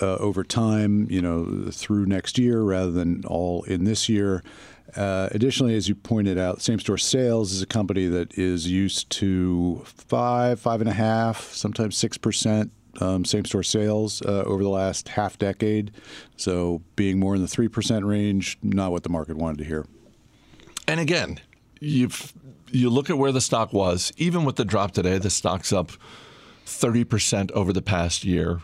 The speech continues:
Speaker 2: This is a business that's performing very well. So this, given the track record of Home Depot, I think if you're a shareholder, you're probably not too worried about this. This seems more like a speed bump kind of quarter.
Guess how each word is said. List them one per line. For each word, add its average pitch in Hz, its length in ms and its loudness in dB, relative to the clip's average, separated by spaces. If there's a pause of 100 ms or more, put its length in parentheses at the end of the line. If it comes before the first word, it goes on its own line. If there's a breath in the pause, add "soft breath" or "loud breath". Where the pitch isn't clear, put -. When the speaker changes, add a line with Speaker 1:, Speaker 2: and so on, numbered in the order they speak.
(100)
Speaker 2:
This 110 220 2
is 104 120 0
a 104 60 2
business 92 540 0
that's - 360 -2 (540 loud breath)
performing 117 540 2
very 101 260 2
well. 87 640 0
So 90 440 0
this, 110 440 -2 (880 loud breath)
given 143 280 4
the 147 80 4
track 127 360 2
record 139 240 2
of 87 80 0
Home 117 260 2
Depot, 151 540 2 (520)
I 120 140 -2
think 135 160 2
if 107 80 0
you're 110 140 2
a 92 40 -2
shareholder, 120 680 0
you're 98 180 2
probably 117 600 0
not 113 300 0
too 127 220 2
worried 117 340 2
about 123 300 -2
this. - 260 0
This 117 220 0
seems 110 320 2
more 104 180 4
like 95 140 0
a 95 80 0
speed 98 380 0
bump 82 240 0
kind 87 260 2
of - 160 -2
quarter. - 400 -2